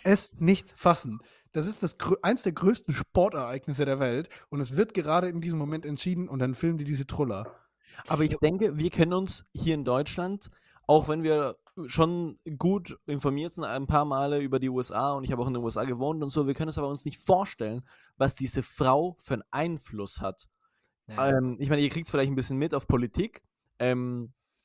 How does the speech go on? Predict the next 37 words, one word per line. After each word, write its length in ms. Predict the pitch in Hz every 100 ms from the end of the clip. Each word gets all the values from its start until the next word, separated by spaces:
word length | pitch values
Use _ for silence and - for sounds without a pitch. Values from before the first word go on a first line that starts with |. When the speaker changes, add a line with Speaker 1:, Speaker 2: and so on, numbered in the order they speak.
| -
Speaker 2:
hat 160 | - 147
sie 100 | 135
einen 80 | 131
riesen 280 | 170 185
Einfluss, 500 | 95 117 120 135 180 - - -
aber 120 | - 147
auch 60 |
dieses 240 | - 147 147
Sportding, 500 | - 165 214 139 135
es 140 | -
haben 120 | 160
so 320 | 165 - 233
viele 520 | 302 - 220 214 196 185 - - -
Leute 600 | 151 156 175 220 - 139
aus 140 | 117 131
diesem 320 | 139 135 143
Fandom, 480 | - - 170 190 139
aus 120 | 135
diesem, 360 | 147 139 139 127
aus 140 | 131
diesem 260 | 135 151 135 _ - 131
Taylor 300 | 170 190 175
Swift-Kult 800 | - 202 - - - 170 220 - _ _ -
sich 220 | - 156
interessiert 520 | 160 147 147 - 262
für 140 | -
Football 480 | 131 226 - 113 123
und 160 | - 143
deswegen 300 | 135 147 147
denke 180 | 139 147
ich, 140 | -
viele 260 | - 214 180
haben 140 | 151
gesagt, 340 | 147 139 131
Gott 220 | - 220 -
sei 160 | 139
Dank 320 | 123 127 175